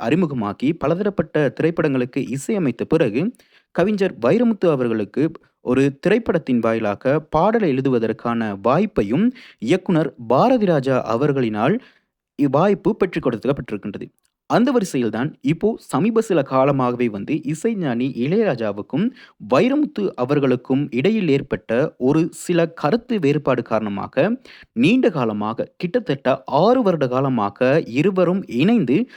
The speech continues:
பல வெற்றி படங்களுக்கு திரைப்படங்களையும் பாடல்களையும் அமைத்ததன் வாயிலாக பிறகு,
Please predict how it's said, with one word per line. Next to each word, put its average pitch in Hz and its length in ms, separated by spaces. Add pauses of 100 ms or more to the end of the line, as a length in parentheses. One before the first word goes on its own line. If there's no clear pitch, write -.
(160)
பல 147 180 (380)
வெற்றி 165 380
படங்களுக்கு 160 600 (120)
திரைப்படங்களையும் 143 880
பாடல்களையும் 131 640
அமைத்ததன் 135 600
வாயிலாக 107 500
பிறகு, 151 340